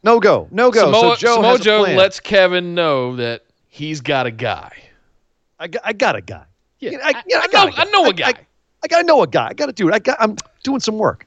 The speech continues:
Speaker 1: I got the work. And Kevin Owens like, "What work are you doing?
Speaker 2: <laughs>
Speaker 1: Neither of us work well together. Like, we're not good with other people.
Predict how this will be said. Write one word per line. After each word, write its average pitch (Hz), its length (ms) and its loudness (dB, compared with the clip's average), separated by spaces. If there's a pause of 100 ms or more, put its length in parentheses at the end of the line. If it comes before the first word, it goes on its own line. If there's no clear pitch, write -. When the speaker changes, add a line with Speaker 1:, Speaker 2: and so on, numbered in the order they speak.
Speaker 1:
I - 20 -8
got 233 140 0
the 349 60 2
work. 190 200 4
And 131 100 -4
Kevin 156 200 2
Owens 147 100 2
like, 127 140 0 (340)
"What 165 380 2
work 170 320 0
are 156 80 0
you 139 180 -4
doing? 123 420 -4 (220)
Speaker 2:
<laughs> - 180 -20
Speaker 1:
Neither 160 280 2
of 202 60 4
us 180 100 -2
work 175 200 -2
well 151 180 2
together. 110 500 -4 (540)
Like, 131 200 -2
we're 156 120 0
not 160 160 0
good 165 80 4
with 165 80 4
other 156 140 0
people. 110 500 -4